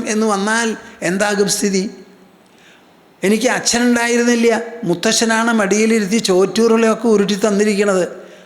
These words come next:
ആ മുത്തശ്ശനിലും എൻ്റെ കൂർത്തുമൂർത്ത ശരം പ്രയോഗിക്കണം എന്ന് വന്നാൽ ഇതെങ്ങനെയാ സാധിക്കുക?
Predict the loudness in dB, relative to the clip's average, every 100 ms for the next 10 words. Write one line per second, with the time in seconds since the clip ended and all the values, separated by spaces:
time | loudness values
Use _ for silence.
0 | -6 -2 0 0 -2 0 0 2 2 2
1 | 0 -2 -4 -2 -2 0 0 0 0 2
2 | 2 0 -2 0 0 -2 -2 0 0 0
3 | -2 -2 -2 -4 -2 0 0 0 0 -2
4 | -4 -12 -14 -6 -2 0 0 0 -2 -2
5 | -2 -2 0 -2